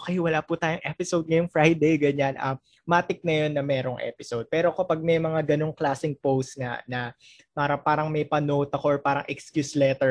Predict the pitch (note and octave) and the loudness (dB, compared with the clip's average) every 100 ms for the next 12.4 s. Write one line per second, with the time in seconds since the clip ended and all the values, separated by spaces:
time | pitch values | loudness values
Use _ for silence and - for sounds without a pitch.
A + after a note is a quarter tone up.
0 | B2+ C3+ C3 B2 C#3+ C3 B2+ C3 B2 A#2+ | 2 2 2 2 2 0 0 0 0 -4
1 | - - - B3 A#3+ - G3+ F#3+ F#3 D3 | -10 -18 -14 -8 -4 2 4 4 2 2
2 | C3+ B2 C3 B2 - F#3 G3 - - - | 0 -4 -6 -2 4 4 4 0 -14 -20
3 | _ B3+ C4 A#3 B3+ C4+ C4+ C4 B3+ A3 | _ 4 4 4 2 2 0 0 0 0
4 | A3 G#3 G3+ G3+ G3 G3 G#3+ G#3 G3+ - | -2 -2 -2 -4 -4 -4 -4 -6 -8 -4
5 | F#3+ G#3 G#3+ F#3+ F#3+ F#3 F#3 F#3 F3 F3 | 2 2 4 4 4 4 2 2 0 0
6 | - E3 D#3+ D3 D3 - D#3 - D#3+ D3+ | -6 0 2 2 -2 -4 -4 -4 -4 -2
7 | D3 - D3+ - C3+ B2+ C#3+ C3 B2+ E3 | -4 -4 -6 -4 -4 -2 0 2 0 -2
8 | F#3 F3 F3 F3+ E3 E3+ E3 E3 - D3 | -2 0 0 2 2 2 2 -2 -2 2
9 | D#3+ C#3+ C#3+ C3+ - - - C3+ C#3 F#3 | 4 2 0 -2 -6 -8 -4 -2 -2 -2
10 | A3 G#3+ G#3+ G#3 - D#3 D3+ - C3 B2+ | -2 0 -2 -2 -2 -2 -4 -2 0 -2
11 | - - F#3 G#3 E3+ E3+ - D3 E3+ F#3+ | -6 2 4 6 4 0 -2 2 2 2
12 | C3+ A#2+ B2 | 0 0 -2